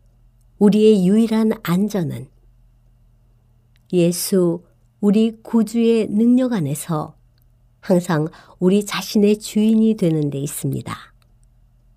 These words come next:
우리의 원수에게 복수하기 위해 고민하는 것보다는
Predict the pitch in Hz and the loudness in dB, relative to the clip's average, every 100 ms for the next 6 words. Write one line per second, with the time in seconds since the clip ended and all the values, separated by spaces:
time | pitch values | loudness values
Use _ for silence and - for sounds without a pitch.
0 | _ _ _ _ _ _ _ _ _ _ | _ _ _ _ _ _ _ _ _ _
1 | _ _ _ 208 208 233 214 170 185 220 | _ _ _ 0 4 6 6 6 4 2
2 | - 214 185 196 190 180 156 214 208 - | 0 0 0 0 -2 -2 -4 -6 -4 -2
3 | 202 175 170 160 160 160 156 - 175 175 | 0 -2 -4 -2 -2 -2 -4 0 0 2
4 | 160 156 139 139 143 135 131 131 143 | 0 -2 -4 -8 -8 -6 -6 -4 -6